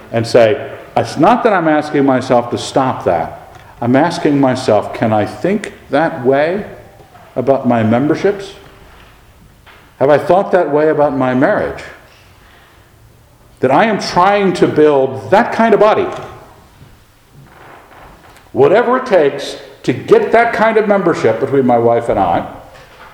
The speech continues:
or the body of Christ. What am I doing to gain that relationship?" Because it's not merely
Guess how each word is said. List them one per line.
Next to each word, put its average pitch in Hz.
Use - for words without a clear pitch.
or 214
the 160
body 196
of -
Christ. 208
What 180
am 254
I 233
doing 160
to 151
gain 214
that 185
relationship?" 165
Because 160
it's 165
not 196
merely 151